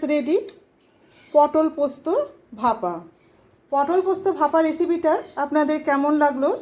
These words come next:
অবশ্যই কমেন্ট করে জানাবেন। ভালো লেগে থাকলে একটা লাইক, শেয়ার আর সাবস্ক্রাইব করে রাখার অনুরোধ রইল। আমার চ্যানেলটিকে সাবস্ক্রাইব করে দিলে পরে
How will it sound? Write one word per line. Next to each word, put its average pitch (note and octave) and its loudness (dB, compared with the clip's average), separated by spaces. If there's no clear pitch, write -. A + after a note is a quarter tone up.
অবশ্যই D4+ 0
কমেন্ট C#4+ 0
করে C#4+ 2
জানাবেন। C4+ 0
ভালো D4 4
লেগে F4 2
থাকলে E4+ 0
একটা D#4+ -2
লাইক, D#4 4
শেয়ার D4+ 0
আর D4+ 0
সাবস্ক্রাইব D4 -2
করে D#4 4
রাখার D#4 2
অনুরোধ D4+ 0
রইল। D#4+ 0
আমার D#4+ 4
চ্যানেলটিকে F#4 2
সাবস্ক্রাইব D#4+ -2
করে E4 2
দিলে D4+ 0
পরে D4+ 6